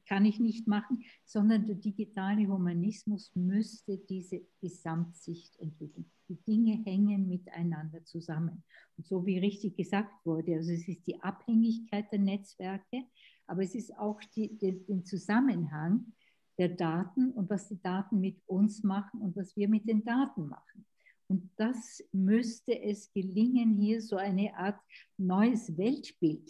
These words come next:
zu entwickeln, das, äh,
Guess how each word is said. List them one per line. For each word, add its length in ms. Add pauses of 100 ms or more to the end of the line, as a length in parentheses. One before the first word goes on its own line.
(160)
zu 200
entwickeln, 840 (800)
das, 480 (100)
äh, 360